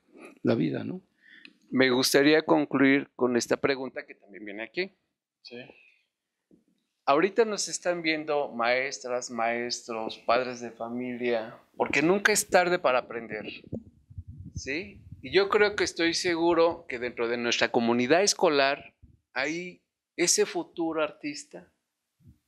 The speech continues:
Speaker 2: ese futuro administrador. ¿Qué mensaje le podrías mandar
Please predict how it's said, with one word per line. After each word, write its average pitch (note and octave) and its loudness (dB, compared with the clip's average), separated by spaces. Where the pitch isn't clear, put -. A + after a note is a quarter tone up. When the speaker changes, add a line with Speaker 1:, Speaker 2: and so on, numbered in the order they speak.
Speaker 2:
ese D#3+ 4
futuro E3+ 2
administrador. B2+ 2
¿Qué G#3 4
mensaje F#3+ 2
le D3 2
podrías C#3+ -2
mandar C3 -4